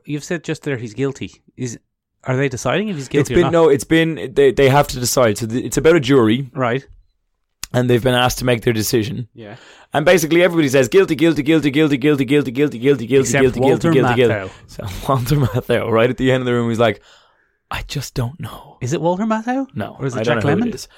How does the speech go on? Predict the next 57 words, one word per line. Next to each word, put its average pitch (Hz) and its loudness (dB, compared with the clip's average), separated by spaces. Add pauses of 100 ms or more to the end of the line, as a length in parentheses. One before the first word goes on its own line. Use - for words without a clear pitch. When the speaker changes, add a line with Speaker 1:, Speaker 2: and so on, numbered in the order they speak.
(180)
Speaker 2:
I - -20
think 123 -6
it'll 120 -8
be, 117 -10 (100)
uh, 113 -14
Speaker 1:
Who's 190 -4
Speaker 2:
hang - -16
Speaker 1:
the 175 -10
Speaker 2:
on. 156 -16
Speaker 1:
dissenting 147 -8
voice? 120 -8
Speaker 2:
Let's 113 -6
find 113 -4
out. 104 -2
Speaker 1:
You 143 -4
find 139 -6
out. 98 -6
Speaker 2:
It 90 -10
could - -8
be 165 -2
Humphrey 123 -4
Bogart, 117 -4
I 113 -10
don't 127 -10
Speaker 1:
Is 127 -4
Speaker 2:
know. 131 -2
Speaker 1:
it 123 -8
old 147 -4
Humphrey 160 -8
Bogart? 104 -6
Is 139 -6
it 143 -6
Ryan 170 -2
Reynolds? - -8 (300)
Speaker 2:
Yeah. 110 -2
Speaker 1:
Famously 139 -2
acting. 120 -8
Speaker 2:
In 123 2
a 117 0
coffin. 104 -4 (220)
Speaker 1:
Yeah. 104 -8
Speaker 2:
Uh, 127 2 (300)
<laughs> - -20
Twelve 107 -2
Angry 104 -4
Men. 110 -10 (480)
Speaker 1:
Right, 117 -8
we're 104 -8
gonna 127 -4
find 127 -2
out, 117 -2
ladies 107 -8
and 107 -6
gentlemen. 104 -8
Ben's 117 -6
gonna 104 -10
sp-, - -18